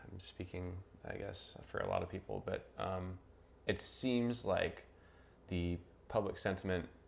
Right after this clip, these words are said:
is becoming a little bit more privy to, um, to these kind of, whether they're nefarious or unintended consequences of social media in terms of,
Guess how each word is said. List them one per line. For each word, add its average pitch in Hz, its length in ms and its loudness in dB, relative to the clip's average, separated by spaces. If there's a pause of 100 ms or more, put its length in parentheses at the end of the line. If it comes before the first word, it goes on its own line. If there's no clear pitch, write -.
(120)
is 90 320 2
becoming 90 460 0
a 85 60 0
little 98 360 2
bit 104 160 4
more 90 640 4 (140)
privy 95 320 2
to, 85 720 0 (160)
um, 82 340 -4 (540)
to 151 120 6
these 110 200 2
kind 107 160 2
of, 90 180 0 (480)
whether 113 320 8
they're 107 120 10
nefarious 95 580 6
or 101 100 10
unintended 92 440 2
consequences 87 760 -2
of - 160 -4
social - 300 -4
media 82 220 -2
in 80 120 -4
terms 82 300 -4
of, 80 140 0